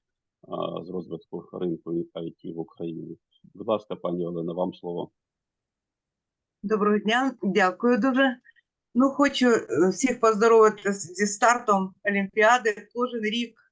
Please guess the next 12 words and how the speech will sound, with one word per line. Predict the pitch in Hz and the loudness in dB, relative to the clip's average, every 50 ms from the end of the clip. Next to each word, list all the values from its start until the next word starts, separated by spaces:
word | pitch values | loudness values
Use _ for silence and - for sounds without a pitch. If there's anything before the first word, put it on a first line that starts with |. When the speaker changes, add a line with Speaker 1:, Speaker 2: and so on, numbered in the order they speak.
| _ _ _ _ _ _ _ _ _ _ _ - | _ _ _ _ _ _ _ _ _ _ _ 0
Speaker 2:
е, | 190 196 196 190 190 185 185 185 190 185 185 _ _ _ _ _ | 2 4 4 4 4 2 0 -2 -6 -6 -10 _ _ _ _ _
цей | - 214 214 208 | -8 -6 -6 -6
старт | - - - - 233 220 226 220 220 _ - _ _ _ _ _ _ _ | -8 -18 -2 2 2 2 2 0 -4 _ -20 _ _ _ _ _ _ _
починається | 220 220 - - 233 226 226 233 226 226 214 220 - 214 208 | -8 -8 -6 -8 -4 0 2 2 2 2 -2 -6 -8 -8 -8
приблизно | 214 - 214 214 190 214 226 226 220 208 214 214 214 | -6 -6 -6 -4 -2 -2 -2 -2 -2 -4 -4 -6 -6
в | 214 _ | -6 _
червні, | - - 254 240 240 240 226 233 226 220 220 214 _ _ _ _ _ _ _ _ _ _ _ _ | -8 0 0 0 0 0 -4 -6 -10 -10 -10 -12 _ _ _ _ _ _ _ _ _ _ _ _
і | 196 208 214 | -2 -2 -2
кожен | 208 208 226 226 214 220 233 220 220 214 214 214 214 | 0 4 4 4 4 4 2 0 2 2 2 2 0
рік | 220 226 220 - - | 0 -4 -6 -6 -4
ми | 208 208 208 202 196 185 | -2 0 2 2 0 -2
хвилюємось, | 190 - 202 202 214 214 226 240 247 240 262 262 254 233 226 233 233 233 - - - | -4 -6 -2 0 0 0 2 -2 -2 -2 -2 -2 -2 0 0 -2 -2 -4 -6 -14 -20